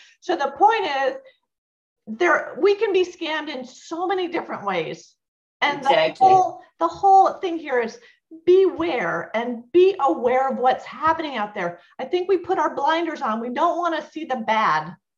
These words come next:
Speaker 1: you know,
Speaker 2: Yeah.
Speaker 1: or we think, like, "It's never gonna happen to me."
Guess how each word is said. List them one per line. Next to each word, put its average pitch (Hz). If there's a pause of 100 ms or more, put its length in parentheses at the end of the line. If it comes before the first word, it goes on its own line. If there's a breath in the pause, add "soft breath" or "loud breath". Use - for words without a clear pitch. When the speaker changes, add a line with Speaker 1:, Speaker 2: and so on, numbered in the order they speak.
(440)
Speaker 1:
you 254
know, 254 (100)
Speaker 2:
Yeah. -
Speaker 1:
or 285
we 330
think, 349
like, 285 (140)
"It's 233
never 294
gonna 285
happen 254
to 226
me." 165